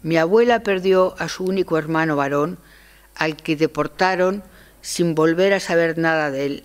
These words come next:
hasta que su nombre apareció en las listas de Auschwitz. También deportaron a su sobrina al cambio de con-, al campo de concentración de Mauthausen en Austria. Ella sobrevivió a los horrores de la guerra,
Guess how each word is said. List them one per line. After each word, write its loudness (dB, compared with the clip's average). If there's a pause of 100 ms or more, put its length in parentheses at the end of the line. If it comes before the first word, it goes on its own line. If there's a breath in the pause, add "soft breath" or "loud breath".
hasta -8
que -8
su -10
nombre -2
apareció -4
en -6
las -8
listas -4
de 0
Auschwitz. -6 (1080 soft breath)
También 2
deportaron 0
a -2
su -10
sobrina -4 (480 loud breath)
al -2
cambio 0
de 0
con-, -4
al -2
campo 0
de 0
concentración -4
de -4
Mauthausen -4 (220)
en -2
Austria. -4 (760 soft breath)
Ella 2
sobrevivió -2 (460 soft breath)
a -6
los -6
horrores -4
de -4
la -4
guerra, -6